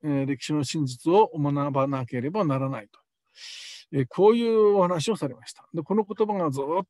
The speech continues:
と二千二年からちょうど二十年ですけども、私の、えー、頭の中にあって、え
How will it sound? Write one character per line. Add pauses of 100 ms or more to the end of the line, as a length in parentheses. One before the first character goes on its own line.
と
二
千
二
年
か
ら
ち
ょ
う
ど
二
十
年
で
す
け
ど
も、
私
の、 (760)
え
ー、 (280)
頭
の
中
に
あ
っ (180)
て、
え